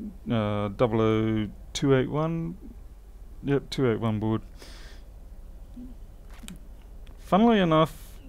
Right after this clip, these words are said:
the blown C D thirty-two fifteen was on the opposite side of the board, the,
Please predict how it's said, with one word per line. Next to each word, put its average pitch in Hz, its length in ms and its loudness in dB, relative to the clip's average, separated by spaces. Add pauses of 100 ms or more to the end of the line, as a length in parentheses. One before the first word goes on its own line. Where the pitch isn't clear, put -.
(560)
the 123 160 2
blown 143 400 6
C 135 200 0
D 127 120 4
thirty-two 123 420 2
fifteen 123 340 0
was 117 140 2
on 117 120 4
the 107 60 2
opposite - 320 -2
side 117 280 2
of 110 80 2
the 104 60 -6
board, 107 320 2
the, 107 420 2